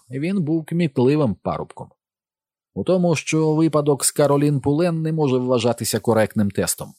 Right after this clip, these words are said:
Ти не врятував їй життя, Еле, а тільки ноги.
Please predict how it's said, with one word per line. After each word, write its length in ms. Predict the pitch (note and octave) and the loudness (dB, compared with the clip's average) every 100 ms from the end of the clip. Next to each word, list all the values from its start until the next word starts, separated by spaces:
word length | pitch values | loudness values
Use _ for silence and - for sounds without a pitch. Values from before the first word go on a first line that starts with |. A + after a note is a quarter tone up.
| _ - | _ -2
Ти 200 | F#3+ F3+ | 0 2
не 120 | F3 | 2
врятував 540 | E3 D#3 F3+ E3 F#2 | 0 0 0 2 0
їй 220 | F2+ F#2 | -2 -2
життя, 520 | F#2 F#2+ - F#2+ D#2 E2 | -2 -4 -4 -4 -2 -6
Еле, 360 | E2+ D2 B1+ F2+ | -8 -8 -10 -8
а 100 | F2+ | -6
тільки 400 | G#2+ F#2 - A2 | -4 -2 -2 0
ноги. 380 | D3 F2+ C#2+ | 0 -2 -6